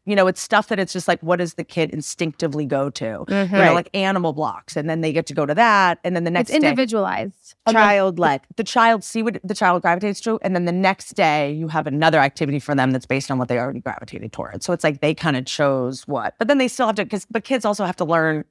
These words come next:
Speaker 1: you have to do shit that you don't wanna do sometimes.
Speaker 2: Right.
Speaker 3: Yeah.
Speaker 1: Like
Speaker 2: Right.
Speaker 1: that's what math class, it's like, "We never use this."
Speaker 2: Well, yeah.
Speaker 1: But you use the fact that you stuck the landing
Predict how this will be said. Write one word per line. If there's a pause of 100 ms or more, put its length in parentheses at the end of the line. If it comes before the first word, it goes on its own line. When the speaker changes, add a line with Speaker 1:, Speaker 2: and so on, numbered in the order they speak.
(120)
Speaker 1:
you
have
to
do
shit
that
you
don't
wanna
do
sometimes.
Speaker 2:
Right.
Speaker 3:
Yeah.
Speaker 1:
Like
Speaker 2:
Right.
Speaker 1:
that's
what
math
class,
it's
like,
"We
never
use
this."
Speaker 2:
Well,
yeah.
Speaker 1:
But
you
use
the
fact
that
you
stuck
the
landing